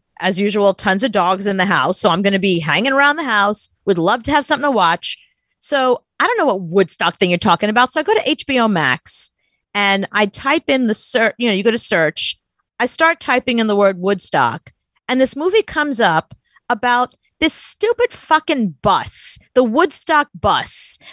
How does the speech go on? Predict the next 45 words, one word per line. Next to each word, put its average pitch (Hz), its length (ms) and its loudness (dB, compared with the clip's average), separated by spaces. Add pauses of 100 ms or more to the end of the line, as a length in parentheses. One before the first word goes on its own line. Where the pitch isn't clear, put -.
that 233 120 -2
was, 233 160 0
like, 208 300 0
a 220 80 2
famous 330 540 0
bus. 247 560 -2 (160)
First, - 180 0
I 440 60 2
think 247 160 -2
it's 220 100 -4
gonna 233 100 0
be 208 80 2
a 185 40 2
great 254 280 0
documentary. 202 600 0
They're 190 120 0
gonna, 196 200 0
like, 165 160 -2 (120)
find 294 320 0
the 269 60 0
bus 226 340 0
and 208 120 -6
there's 175 100 0
a 185 60 2
dead 247 400 0
body 220 320 0
in 220 260 0
it 214 260 2
or 220 80 -4
something, 220 480 0
or 196 60 2
there's, 190 200 2
like, 185 140 -2
a 160 60 -2
mys-, 185 400 2
murder 226 240 2
mystery 220 360 0
attached 226 420 -2
to 226 120 0
it. 214 180 0 (460)
So 262 380 -2 (340)
the, 247 200 0 (260)
the 269 140 2
story 392 400 0
was 269 320 0